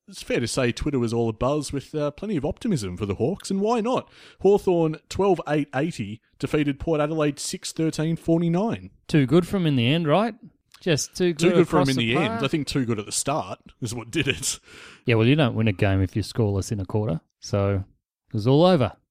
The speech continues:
Speaker 2: Didn't you relax at that point? Just sort of let the game wash over you a bit?
Speaker 1: Mm, knowing Hawthorn in twenty nineteen, I never relax.
Speaker 2: <laughs>
Speaker 1: I'll be honest. Look, I was very pleased with it.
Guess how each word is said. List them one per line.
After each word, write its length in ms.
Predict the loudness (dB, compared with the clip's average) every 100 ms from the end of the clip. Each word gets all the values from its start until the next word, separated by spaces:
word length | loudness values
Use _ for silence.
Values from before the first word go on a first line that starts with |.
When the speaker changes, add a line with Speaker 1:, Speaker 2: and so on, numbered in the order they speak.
| _ _
Speaker 2:
Didn't 200 | 0 2
you 100 | 4
relax 420 | 4 4 0 -4
at 60 | -2
that 180 | -4 -2
point? 380 | -2 -2 -2 -4
Just 240 | -4 -4
sort 200 | -2 0
of 320 | 2 0 -2 -16 _ _ _ _ -10
let 120 | -8
the 100 | -6
game 320 | 0 0 2
wash 260 | 4 4 4
over 240 | 4 6
you 180 | 6 6
a 60 | 4
bit? 240 | 2 0 _ _ -12
Speaker 1:
Mm, 460 | -8 -6 -4 -4
knowing 340 | 2 6 6 6
Hawthorn 420 | 4 6 4 4
in 80 | 2
twenty 240 | 0 0
nineteen, 520 | 0 0 -2 -4 -4
I 200 | -2 0
never 240 | 2 2 0
relax. 540 | -4 -8 2 2 4
Speaker 2:
<laughs> 60 | 0 0 -10 -14 -14 -12 -8
Speaker 1:
I'll 220 | -8 -6
be 160 | -4 -2
honest. 440 | -4 -4 -8 -12 _ -20 -20 -10 2
Look, 100 | 2
I 40 |
was 120 | 2
very 280 | 0 -4 -6
pleased 440 | -4 2 2 2 -2
with 160 | -8
it. 200 | -8 -10